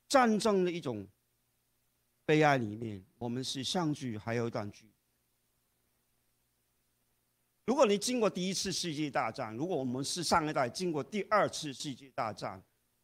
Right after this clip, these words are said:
流离失所，从大陆走来台湾，从大陆走到香港，现在我们香港人要跑了，台湾人说不定有一天也有跑。I don't know.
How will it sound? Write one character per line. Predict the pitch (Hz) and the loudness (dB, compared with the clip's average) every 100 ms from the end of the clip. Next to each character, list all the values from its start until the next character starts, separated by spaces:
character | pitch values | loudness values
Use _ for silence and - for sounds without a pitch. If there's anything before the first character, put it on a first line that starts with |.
| _ | _
流 | 147 156 196 | 2 2 4
离 | 190 | 0
失 | 175 - 180 | -2 -4 -4
所， | - 107 92 _ | -6 -10 -12 _
从 | - 156 | -8 -2
大 | 165 147 | 0 0
陆 | 135 | -2
走 | 120 110 107 | -6 -8 -10
来 | 104 | -10
台 | 107 104 _ - | -14 -20 _ -18
湾， | 101 98 _ _ - | -16 -18 _ _ -6
从 | 143 | -2
大 | 151 165 | 2 2
陆 | 143 | 0
走 | 120 | -4
到 | 123 | -6
香 | - 139 131 | -4 -6 -6
港， | 107 - - _ _ - | -10 -14 -20 _ _ -4
现 | 214 185 | 0 2
在 | 175 | 2
我 | 135 | 0
们 | 127 | -2
香 | 143 180 | 2 4
港 | 151 | 4
人 | 131 | 0
要 | 131 117 - _ _ - | 0 -4 -6 _ _ -6
跑 | 101 110 | -6 -6
了， | - _ _ _ _ | -12 _ _ _ _
台 | 143 143 | 2 4
湾 | 165 | 4
人 | 147 | 2
说 | 120 135 | 0 0
不 | 135 | 0
定 | 127 | 0
有 | 110 | -2
一 | |
天 | 113 123 | 0 0
也 | 113 107 | 0 -2
有 | |
跑。 | - - _ _ _ _ _ - | -8 -16 _ _ _ _ _ -2
I | 135 135 | 0 2
don't | 131 127 | 2 2
know. | 123 104 | 0 -2